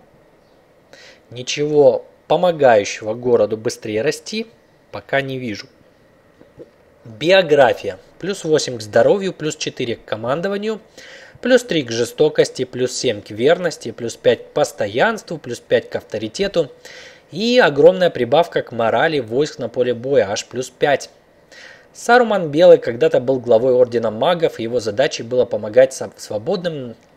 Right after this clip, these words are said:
народам Средиземья в борьбе против Саурона, не желая при этом власти для себя. Он мудр и силён, но на почве зависти к Гендальфу попал под влияние кольца, которое развратило его и фактически превратило в одного из своих слуг.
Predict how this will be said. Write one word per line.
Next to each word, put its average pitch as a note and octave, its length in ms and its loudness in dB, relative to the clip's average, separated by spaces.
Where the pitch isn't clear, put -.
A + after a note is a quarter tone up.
народам C3 500 0
Средиземья A#2+ 800 -2
в G2 60 -8
борьбе G2+ 340 -4
против C3 380 -6
Саурона, G2 580 -4
не B3 240 2
желая F3+ 420 6
при C#3+ 160 0
этом D3 320 0
власти A#2 600 0
для G#2 260 2
себя. G2+ 540 -4
Он F#3+ 180 -4
мудр F3 320 -2
и E3 40 -2
силён, D3+ 580 2
но A3+ 200 -4
на G3+ 140 0
почве E3+ 400 -4
зависти A#2 460 2
к - 20 -16
Гендальфу E3 560 2
попал C#3 420 0
под A2 200 -6
влияние A#2 440 -2
кольца, A2 600 -4
которое G3 580 2
развратило D#3 640 2
его D3+ 200 2
и B2+ 60 0
фактически - 640 -6
превратило C3 600 -4
в A#2+ 60 0
одного G#2 320 -4
из C#3 100 -6
своих A2+ 280 -10
слуг. C#3+ 420 -8